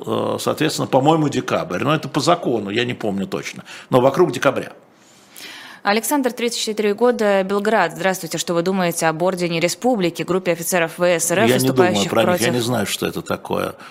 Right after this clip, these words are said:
Speaker 1: Пока что всё, что я читаю, всё бездоказательно.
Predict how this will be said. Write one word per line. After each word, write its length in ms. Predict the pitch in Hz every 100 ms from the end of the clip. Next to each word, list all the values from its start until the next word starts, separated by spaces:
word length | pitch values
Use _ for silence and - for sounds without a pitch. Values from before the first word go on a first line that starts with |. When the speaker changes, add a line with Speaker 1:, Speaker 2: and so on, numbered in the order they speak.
| -
Speaker 1:
Пока 240 | - 113 135
что 160 | -
всё, 200 | - -
что 180 | 123 -
я 80 | 151
читаю, 400 | - - 147 139
всё 160 | - 110
бездоказательно. 800 | 104 98 - 104 78 - 82